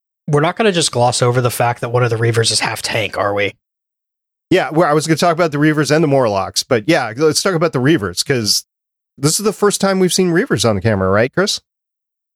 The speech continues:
Speaker 1: Yeah, this is definitely the first time we've seen them in the series. Uh, the Reavers are definitely real in comics, and they are crazy, and they are just as much fun as you would think from seeing them in this show. And yes, the guy that is half tank is real.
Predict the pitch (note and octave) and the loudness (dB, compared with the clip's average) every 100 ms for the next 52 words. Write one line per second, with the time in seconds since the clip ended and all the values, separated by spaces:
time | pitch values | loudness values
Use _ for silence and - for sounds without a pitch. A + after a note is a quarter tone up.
0 | _ F3 F#3 A2 B2 C#3 E3 F#3+ E3 D3+ | _ -2 -2 -2 -8 -4 -2 -2 -2 -2
1 | - D3 C3+ B2 - C3 A2 G#2 G#2 G2 | -2 -2 -2 -4 -2 -2 -2 -2 -4 -2
2 | F2+ F2+ - - _ _ - F#2+ B2+ C3+ | -4 -4 -4 -6 _ _ -10 -4 -2 0
3 | E3+ F#3 G3+ G3 - - _ _ C#3+ B2 | 2 4 2 0 -4 -8 _ _ 0 0
4 | A#2 A#2 A#2 A#2+ A2+ C#3+ D3+ E3 C#3+ B2+ | -2 -8 -4 -2 0 0 0 2 2 2
5 | C3+ D#3 C#3 G2+ G2 - - - _ _ | 2 0 -2 -6 -6 -6 -6 -6 _ _
6 | _ _ _ - A2+ G#2+ G#2+ G#2+ A#2+ A#2 | _ _ _ -6 -4 -2 -6 -8 -4 -2
7 | G#2 G2 - - G#2 G2+ G#2+ C#3+ - _ | 0 -2 -4 -2 -2 -2 -6 -8 -12 _
8 | _ _ _ _ A2 G#2+ G2+ G2 - A#2+ | _ _ _ _ -6 -4 -6 -12 -10 -4
9 | A2 G2+ G2+ - A2+ A#2 A#2+ - D#3 E3 | -2 -2 -4 -6 -2 0 0 -2 -4 -2
10 | F3 - B2+ A#2+ B2 A2 A#2 A2 A2 - | -2 -2 -2 0 0 -2 -2 -4 -4 -4
11 | A#2+ D#3 A2+ G#2+ A#2+ A#2 B2 C3 D3 E3 | -4 -4 -4 -2 -2 -2 0 0 2 0
12 | - A#2+ A2+ A#2+ A#2+ A2+ A#2 A#2+ - B2+ | 0 0 0 0 -2 -2 -2 0 -2 -2
13 | A#2 A2+ A#2 - G#2 - - G2+ G2+ - | -2 -2 -2 -2 -4 -6 -6 -6 -6 -6
14 | G#2 - | -8 -10